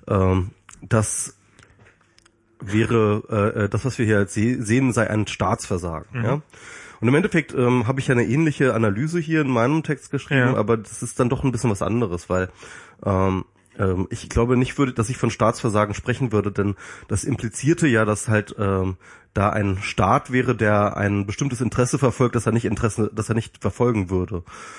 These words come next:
Speaker 1: Und das habe ich nicht den Eindruck, dass halt Merkel eigentlich anders, gerne anders wollte, als sie, als sie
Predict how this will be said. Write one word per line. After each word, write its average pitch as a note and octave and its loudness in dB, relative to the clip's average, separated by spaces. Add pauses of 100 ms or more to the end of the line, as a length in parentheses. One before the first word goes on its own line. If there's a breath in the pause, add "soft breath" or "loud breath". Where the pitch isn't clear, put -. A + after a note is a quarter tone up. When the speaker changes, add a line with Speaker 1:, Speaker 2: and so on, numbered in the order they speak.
(140 loud breath)
Speaker 1:
Und - -10
das F#2+ 0
habe A#2+ 2
ich A#2+ 0
nicht C#3+ -2
den G#2 0
Eindruck, F#2 0
dass F#2+ -6
halt F#2+ 0
Merkel G#2+ 0
eigentlich A#2+ -2
anders, A#2 0
gerne A2+ 2
anders G#2+ 0
wollte, A#2+ 0
als - -4
sie, G2+ -4
als G#2+ -2
sie G#2 -2